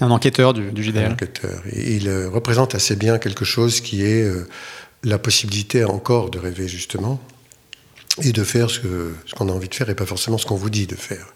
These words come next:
Speaker 1: Hmm.
Speaker 2: Donc, euh, je, j'ai voulu que ces personnages-là aient tous un caractère très, très marqué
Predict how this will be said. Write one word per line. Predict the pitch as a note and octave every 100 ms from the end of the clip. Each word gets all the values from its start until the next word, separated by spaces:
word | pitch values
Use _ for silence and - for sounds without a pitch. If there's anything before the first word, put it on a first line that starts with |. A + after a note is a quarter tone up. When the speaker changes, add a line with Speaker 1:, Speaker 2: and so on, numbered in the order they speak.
| -
Speaker 1:
Hmm. | C3 A2+ A2 - - - -
Speaker 2:
Donc, | A2 G#2+ -
euh, | G#2 G#2 G#2 - - -
je, | A#2+ G#2+ -
j'ai | G2+
voulu | G2+ G2 B2+ D3+
que | D3+ G2
ces | -
personnages-là | A2+ A2 - G#2 G#2 G#2 A#2+ C#3+ D#3 - -
aient | D#3
tous | C3+ D3 -
un | G2+
caractère | G#2 G#2 - G#2+ F#2+
très, | - C3+ - - -
très | - -
marqué | A#2+ G#2+ B2+ - A#2 C3